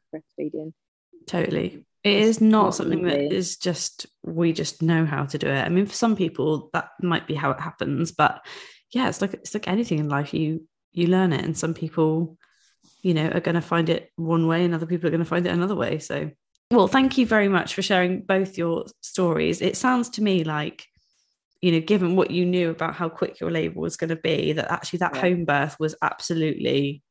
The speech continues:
Speaker 2: the right experience for you. Is there
Speaker 1: Mm.
Speaker 2: any, is there, like, anything that you would have done differently, do you think, other than getting the
Speaker 1: Uh,
Speaker 2: pool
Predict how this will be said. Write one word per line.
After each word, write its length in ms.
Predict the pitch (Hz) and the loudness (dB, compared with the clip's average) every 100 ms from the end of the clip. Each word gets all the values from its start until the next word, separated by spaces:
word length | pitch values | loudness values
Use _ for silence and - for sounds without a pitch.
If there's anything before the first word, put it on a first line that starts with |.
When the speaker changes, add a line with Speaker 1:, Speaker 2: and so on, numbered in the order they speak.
| _ _ _ - | _ _ _ -2
Speaker 2:
the 100 | 165 | 2
right 220 | 156 147 | 2 0
experience 640 | - - 165 156 151 - | -2 -2 -2 0 -2 -6
for 100 | - | -6
you. 440 | 160 160 - - 170 - - - - _ - | -2 -2 0 -2 -4 -8 -20 -20 -20 _ -2
Is 140 | 208 | 2
there 160 | 226 220 | 2 2
Speaker 1:
Mm. 80 | 208 | 2
Speaker 2:
any, 320 | 220 226 - | 2 0 -2
is 140 | 220 220 | -2 0
there, 140 | 233 | 0
like, 200 | 233 240 | 0 -2
anything 440 | 208 214 220 226 214 | 0 0 0 -2 -2
that 100 | - | -2
you 100 | 208 | -2
would 80 | 202 | -4
have 120 | 208 | -4
done 200 | 208 202 | -4 -4
differently, 540 | 202 208 226 226 233 | -6 -8 -6 -2 -2
do 100 | 247 | 0
you 80 | 262 | -2
think, 460 | 254 339 508 - - _ _ _ | -2 -4 -4 -14 -20 _ _ _
other 220 | 208 202 | 2 2
than 180 | 196 185 | 4 4
getting 200 | 180 196 | 4 4
the 60 | 196 | 4
Speaker 1:
Uh, 80 | 240 | 6
Speaker 2:
pool 380 | 196 196 190 | 6 6 2